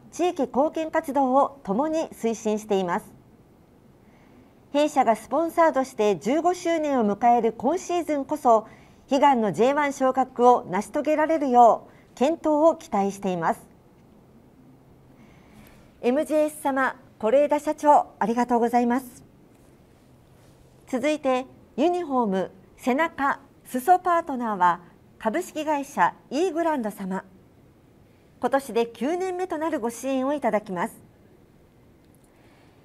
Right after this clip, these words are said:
株式会社イーグランド代表取締役、江口久志様よりメッセージを頂戴いたしました。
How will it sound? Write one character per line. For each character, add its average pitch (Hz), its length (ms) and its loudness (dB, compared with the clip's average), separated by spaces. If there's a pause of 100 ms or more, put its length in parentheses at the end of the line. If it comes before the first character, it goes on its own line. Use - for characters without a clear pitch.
(100)
株 277 180 0
式 294 240 -6
会 277 160 0
社 214 380 -4
イ 285 140 -2
ー - 20 -8
グ 269 100 -4
ラ 262 140 -4
ン 233 100 -6
ド 202 220 2 (280)
代 277 300 0
表 302 180 0
取 254 180 -4
締 269 340 -8
役、 233 400 -6 (480)
江 330 100 0
口 311 420 -6 (140)
久 - 240 -4
志 359 80 -8
様 302 280 -4
よ 285 100 -2
り 269 180 -4
メ 202 160 -4
ッ - 40 -2
セ 269 180 -2
ー - 20 -6
ジ 277 140 -4
を 311 80 0
頂 254 180 -6
戴 226 200 0
い 214 40 -6
た 220 120 -4
し - 100 -10
ま 196 100 -4
し - 100 -12
た。 196 200 -4